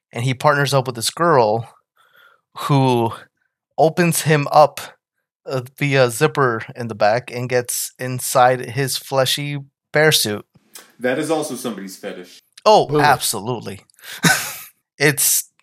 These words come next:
Speaker 1: th-, they, they just started coming out with the anime, which is why I started rereading the book. I like to double dip when I like something. Uh, so, like, when, when a, like, a comic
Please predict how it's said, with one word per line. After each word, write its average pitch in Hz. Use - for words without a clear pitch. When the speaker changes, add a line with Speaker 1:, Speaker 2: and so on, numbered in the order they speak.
Speaker 1:
th-, 147
they, 170
they 180
just 185
started 180
coming 151
out 127
with 117
the 113
anime, 113
which 117
is 110
why 107
I 107
started 120
rereading 113
the 117
book. 123
I 170
like 302
to 226
double 139
dip 110
when 120
I 117
like 110
something. 147
Uh, 113
so, -
like, 135
when, 143
when 139
a, 123
like, 127
a 123
comic 120